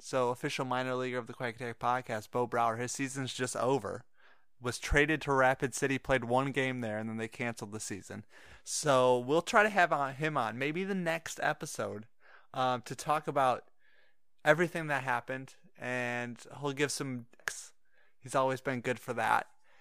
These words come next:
And um, if you want to follow along in the future episodes. So I've started watching Mighty Ducks animated series on Disney Plus.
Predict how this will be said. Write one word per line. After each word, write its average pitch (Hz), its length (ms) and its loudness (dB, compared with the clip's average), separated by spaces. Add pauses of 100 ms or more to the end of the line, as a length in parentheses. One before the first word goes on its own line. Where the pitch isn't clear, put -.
(220)
And 127 720 -4 (520)
um, 127 480 2
if 131 220 -4
you 143 100 4
want 165 320 4
to 180 140 -2
follow 160 600 4
along 139 580 4
in 131 140 -6
the 131 120 -2
future 143 360 0
episodes. 127 480 -2
So 127 120 2
I've 135 200 6
started 160 400 6
watching 139 600 2 (500)
Mighty 139 180 4
Ducks 131 320 2 (460)
animated 139 520 2
series 123 440 -2
on 139 300 2
Disney 117 340 -4
Plus. - 560 -6